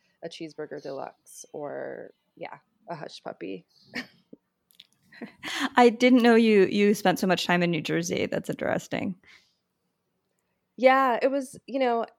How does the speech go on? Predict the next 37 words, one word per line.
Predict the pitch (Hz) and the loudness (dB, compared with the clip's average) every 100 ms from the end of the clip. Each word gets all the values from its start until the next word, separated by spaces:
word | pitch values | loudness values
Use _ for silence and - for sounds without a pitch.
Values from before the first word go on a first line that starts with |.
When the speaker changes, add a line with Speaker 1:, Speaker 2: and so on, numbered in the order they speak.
| _ - | _ -6
Speaker 1:
I, | 208 220 233 247 247 247 247 - _ _ | -4 -2 -4 -4 -4 -4 -6 -12 _ _
I | 214 | -4
left | 226 208 214 254 | -2 -4 -4 -8
when | 247 | -8
I | |
was | 254 220 | -8 -10
young, | 185 170 202 233 | -10 -8 -10 -8
but | - - _ | -10 -10 _
my | 185 180 | -14 -14
family | 175 185 180 185 185 | -14 -14 -12 -12 -14
is | 175 - | -14 -16
either | 170 165 160 160 160 _ _ _ _ _ _ 165 | -14 -12 -12 -14 -18 _ _ _ _ _ _ -10
there | 165 160 165 | -8 -6 -8
or | 160 156 | -10 -10
in | 156 | -14
Greece. | 156 151 170 - | -14 -14 -16 -18
So | - 165 | -12 -10
we'd | 160 170 | -10 -12
go | - 156 | -10 -10
up, | - 160 - _ _ _ _ _ _ _ | -8 -10 -12 _ _ _ _ _ _ _
like, | 175 - - | -14 -14 -14
multiple | 190 180 180 - 180 | -6 -6 -6 -10 -12
times | 180 160 165 | -12 -14 -14
a | |
year. | 160 160 160 | -12 -10 -10
We'd, | 160 156 _ _ 190 | -10 -14 _ _ -12
we've | 180 - | -12 -12
taken | 175 - - | -14 -10 -12
the | |
train | 160 - 247 233 | -12 -12 -8 -6
up. | 220 208 208 190 | -6 -6 -8 -8
We, | 175 - | -10 -10
we | 170 156 | -14 -14
drove | 180 175 180 | -8 -6 -4
a | 175 | -6
lot, | 175 175 170 170 - 160 | -6 -6 -8 -10 -12 -14
um, | 156 151 151 | -14 -14 -16